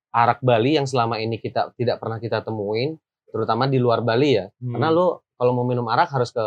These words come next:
Speaker 1: harus ke Bali.
Speaker 2: Bungkusin botol aqua.
Speaker 1: <laughs> Bungkusin botol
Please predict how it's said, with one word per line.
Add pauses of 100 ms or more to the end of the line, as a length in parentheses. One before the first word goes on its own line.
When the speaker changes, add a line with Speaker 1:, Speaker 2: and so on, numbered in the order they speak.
(260)
Speaker 1:
harus
ke
Bali.
Speaker 2:
Bungkusin
botol
aqua.
Speaker 1:
<laughs>
Bungkusin
botol